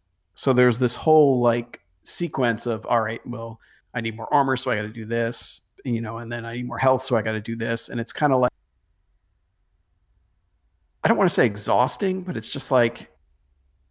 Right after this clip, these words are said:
not fun because it feels pointless. Like, getting armor in that game feels completely pointless because you'll get hit by one thing and it's all gone.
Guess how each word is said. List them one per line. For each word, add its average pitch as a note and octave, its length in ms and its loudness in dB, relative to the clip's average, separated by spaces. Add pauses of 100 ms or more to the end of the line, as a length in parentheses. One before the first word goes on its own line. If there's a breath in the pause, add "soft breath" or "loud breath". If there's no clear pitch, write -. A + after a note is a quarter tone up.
(400)
not D#3+ 340 0
fun D#3+ 460 2
because B2 260 -2
it - 80 -8
feels B2 240 -2
pointless. - 760 -6 (140)
Like, B2 160 -4
getting F3+ 280 4
armor C#3 360 6
in A#2 120 0
that A2+ 180 -6
game A2+ 340 -10
feels A#2 260 -6
completely C3 680 -6
pointless - 680 -10 (160)
because A#2+ 480 -4 (280)
you'll C3+ 220 0
get A#2+ 160 -2
hit - 180 -6
by A#2+ 140 4
one A#2 240 -2
thing A2+ 360 -6
and A#2+ 180 -10
it's A2+ 120 -12
all A#2 200 -4
gone. A2 280 -10